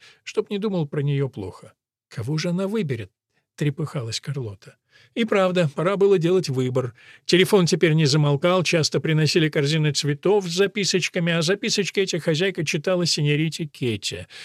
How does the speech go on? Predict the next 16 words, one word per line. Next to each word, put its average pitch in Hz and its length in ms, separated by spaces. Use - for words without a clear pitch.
Ну, 202 120
наконец, 175 460
определилась. 127 720
Это 196 200
был 180 160
один 170 240
из - 120
тех, 190 220
кто 151 300
захаживал 143 580
в 127 60
дом 156 180
еще 143 240
при 151 140
Доне 147 300
Кае, 135 420